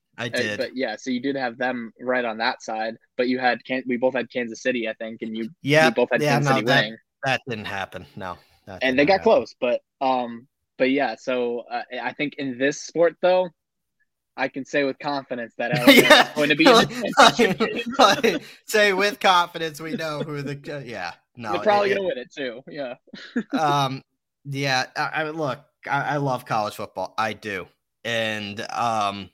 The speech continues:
Speaker 1: you know, I, I just think there needs to be something done to a-, allow the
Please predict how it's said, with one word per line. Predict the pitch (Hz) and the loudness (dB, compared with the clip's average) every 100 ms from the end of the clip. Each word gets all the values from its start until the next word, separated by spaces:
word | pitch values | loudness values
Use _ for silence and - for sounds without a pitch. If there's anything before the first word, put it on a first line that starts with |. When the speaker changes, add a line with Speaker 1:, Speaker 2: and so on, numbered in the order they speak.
| _ | _
Speaker 1:
you | 117 | -8
know, | 110 101 95 _ _ _ _ _ - | -2 -2 -4 _ _ _ _ _ 0
I, | 113 113 | 2 2
I | |
just | 110 117 113 - | -2 -6 -8 -6
think | 117 110 - | -6 -6 -10
there | 107 113 110 107 107 - | -6 -2 -2 -2 -4 -4
needs | 113 110 | -6 -4
to | - | -4
be | 110 | -4
something | - 117 107 - 110 101 | -2 -2 -4 -4 -4 -2
done | 101 104 101 98 | 0 0 0 -2
to | - - 101 | -10 -10 -4
a-, | 101 98 95 | -4 -4 -8
allow | 92 104 98 95 95 90 90 _ _ _ | -4 0 2 4 2 0 -6 _ _ _
the | 110 101 | -4 -2